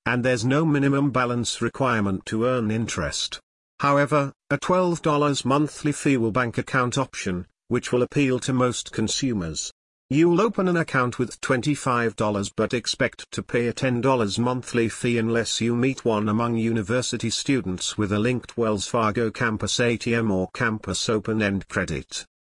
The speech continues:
While it's relatively easy to avoid the monthly fee, confirm you're conscious of the opposite charges you'll face, including a two dollars and fifty cents out-of-network A T M fee and a thirty-five dollars overdraft fee if you overdraw your account.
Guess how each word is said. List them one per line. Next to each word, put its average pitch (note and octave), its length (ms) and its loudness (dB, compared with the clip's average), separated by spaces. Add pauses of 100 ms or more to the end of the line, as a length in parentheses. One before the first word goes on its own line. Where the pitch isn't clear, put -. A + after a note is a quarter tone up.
While F#3+ 320 4
it's E3 240 0
relatively D#3 520 2
easy D3 420 2
to A2+ 180 0
avoid G#2 340 2
the A#2 120 -2
monthly B2 440 0
fee, G#2+ 300 -2 (180)
confirm D#3 460 2
you're C#3+ 160 2
conscious D3+ 560 -2
of B2+ 100 0
the C#3 140 4
opposite C3+ 440 -2
charges G#2+ 600 -2
you'll G#2+ 240 2
face, - 580 -4 (180)
including D3+ 520 4
a - 20 0
two D#3 360 2
dollars B2+ 360 2
and A#2+ 160 0
fifty C#3+ 380 -2
cents - 440 -2
out-of-network B2+ 920 0
A C3+ 120 2
T A#2 160 -2
M A2+ 180 0
fee G#2+ 280 0
and G#2+ 140 0
a A2 80 -2
thirty-five B2+ 760 0
dollars G#2 380 0
overdraft A2+ 580 0
fee G2 400 -2
if G2 160 -2
you A#2+ 140 2
overdraw A2 640 2
your A2 340 0
account. D#2 600 -4